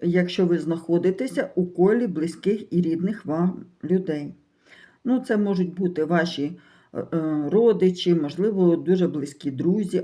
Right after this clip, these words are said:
або люди, які мають, е, дух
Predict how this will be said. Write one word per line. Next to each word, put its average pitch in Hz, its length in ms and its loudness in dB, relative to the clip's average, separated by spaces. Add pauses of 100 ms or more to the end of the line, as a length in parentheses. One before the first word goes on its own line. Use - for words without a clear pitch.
або 151 340 0
люди, 220 400 0 (360)
які 175 520 0
мають, 170 560 2
е, 151 140 -4
дух 190 380 -2